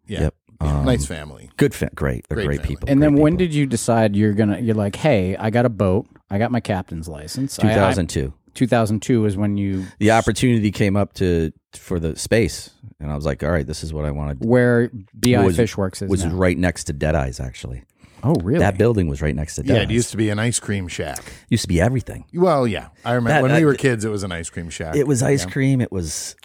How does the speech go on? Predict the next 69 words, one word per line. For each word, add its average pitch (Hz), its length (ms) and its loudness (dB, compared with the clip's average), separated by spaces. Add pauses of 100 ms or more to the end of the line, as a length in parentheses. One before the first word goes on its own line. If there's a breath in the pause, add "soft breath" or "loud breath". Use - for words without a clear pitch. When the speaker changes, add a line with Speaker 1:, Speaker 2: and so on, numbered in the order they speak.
Speaker 1:
My 110 80 -6
Speaker 2:
I 110 80 -2
Speaker 1:
buddy 127 140 4
Speaker 2:
was 120 100 -4
Speaker 1:
Kyle 127 260 4
Lang 120 220 0
got 104 180 -2
the 104 80 -6
first 104 340 -2
job 87 320 0
there 85 220 -2
scooping, 80 640 -8
Speaker 2:
I 107 80 2
think 147 200 2
Speaker 1:
scooping 101 180 2
Speaker 2:
it, 82 60 -4
Speaker 1:
ice 82 60 -2
Speaker 2:
it's 92 140 -2
Speaker 1:
cream. 92 160 4
Speaker 2:
been 78 80 2
moved 98 260 2
a 117 40 2
couple 123 300 -4
times. 123 600 -2
I 104 120 2
don't 92 140 2
know. 73 180 2
It's, - 200 -4
Speaker 1:
I - 120 -8
Speaker 2:
it 104 120 2
was 95 160 0
Speaker 1:
bet. 85 120 -4
Speaker 2:
cool. 85 340 2 (160)
Speaker 3:
Yeah. 104 220 -2 (160)
Speaker 2:
It's - 80 -20
a - 40 -16
cool 156 120 4
little 127 160 4
sh-, - 320 -6
it's - 160 -4
a - 40 -10
shack. - 380 -4 (140)
Speaker 3:
And 262 320 4
Speaker 1:
Yeah. 104 80 -10 (100)
Speaker 3:
when 135 260 0
you 135 180 4
open 135 280 2
it, 127 80 -4
did, 123 140 0
was, 127 320 0
has 120 200 0
it 113 80 0
always 117 240 2
been 110 140 -4
called 107 320 -2
Block 104 240 -6
Island 101 240 -4
Fish 110 160 -6
Speaker 2:
It's 104 100 -2
always 127 200 6
Speaker 3:
Works? 123 60 2
Speaker 2:
been 110 40 0
called 92 200 2
Block 80 180 0
Island 76 180 -2
Fish - 220 -6
Works 73 160 -8
since 76 200 -6
I've 67 300 -2